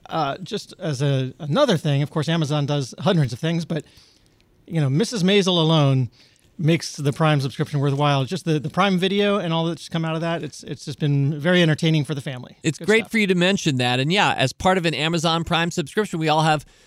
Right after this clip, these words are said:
Speaker 2: subscription to Prime Video. So The Marvelous Missus Maisel, which I, I haven't seen, but just gets great plaudits, Rick,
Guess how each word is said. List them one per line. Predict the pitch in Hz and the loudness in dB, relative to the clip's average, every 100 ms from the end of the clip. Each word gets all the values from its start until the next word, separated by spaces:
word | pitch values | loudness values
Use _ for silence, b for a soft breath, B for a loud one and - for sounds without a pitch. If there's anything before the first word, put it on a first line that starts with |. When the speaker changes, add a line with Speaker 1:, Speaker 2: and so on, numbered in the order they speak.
| b b | b b
Speaker 2:
subscription | - 139 - 165 165 | -10 -8 -2 -2 0
to | 165 | -2
Prime | - 170 160 151 | 0 0 2 0
Video. | 190 202 165 | 0 2 2
So | 151 165 156 | 2 2 2
The | 147 | 2
Marvelous | 151 208 214 180 | 2 2 2 0
Missus | 160 175 160 139 | 0 -2 -2 -2
Maisel, | 147 165 156 151 147 | 0 0 2 0 0
which | 143 - | -4 0
I, | 139 147 - | 2 2 0
I | 127 | -2
haven't | 127 165 226 208 - | 0 0 0 -4 -8
seen, | - 220 151 123 | -6 -4 -2 -2
but | 127 | -6
just | - 165 - | -6 -10 -4
gets | 156 - | -6 -6
great | - 190 190 | -2 2 2
plaudits, | - 180 165 127 160 | 2 2 2 0 -2
Rick, | 151 | -4